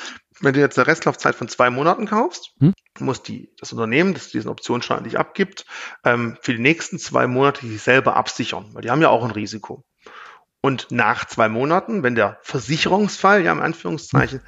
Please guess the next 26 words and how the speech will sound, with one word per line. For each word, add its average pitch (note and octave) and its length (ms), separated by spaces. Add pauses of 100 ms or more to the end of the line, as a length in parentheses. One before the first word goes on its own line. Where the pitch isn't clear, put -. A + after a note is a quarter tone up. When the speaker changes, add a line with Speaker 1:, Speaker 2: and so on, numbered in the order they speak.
(100)
Speaker 2:
Mhm. C3 80
Speaker 1:
nicht F#2 160
Speaker 2:
Genau. C3 180
Speaker 1:
eingetreten A2+ 720
ist, - 340 (160)
ist - 180
das F#3+ 60
Produkt - 320
wertlos. A#2+ 460 (1400)
Es - 100
ist D#3 140
Speaker 2:
Okay. - 200
Speaker 1:
null. B2+ 380
Speaker 2:
Gut. - 360
Also A#2+ 180
jetzt D3 100
nochmal D#3+ 140
zurück - 300
zu B2 160
mir, A#2+ 320 (280)
Rich. - 400 (240)
Ich - 480
Speaker 1:
Mhm. C3+ 280
Speaker 2:
sage G2 360
jetzt, C4 300
okay, - 320